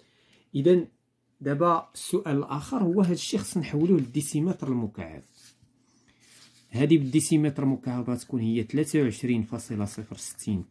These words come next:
ديسيمتر مكعب، غنرجعوا الفاصلة ثلاثة د المرات. هذه بالديسيمتر مكعب غتكون خمسة آلاف، خمسة فاصلة ستمية وخمسة وعشرين ديسيمتر مكعب.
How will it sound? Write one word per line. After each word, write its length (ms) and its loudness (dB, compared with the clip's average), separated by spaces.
ديسيمتر 540 -8
مكعب، 500 -8
غنرجعوا 460 -4
الفاصلة 400 -8
ثلاثة 300 -10
د 40 -8
المرات. 440 -10
هذه 260 4
بالديسيمتر 680 0
مكعب 480 0
غتكون 300 -6
خمسة 380 -6
آلاف، 440 -2
خمسة 280 -4
فاصلة 480 -2
ستمية 440 -2
وخمسة 360 -6
وعشرين 280 -8
ديسيمتر 560 -8
مكعب. 480 -10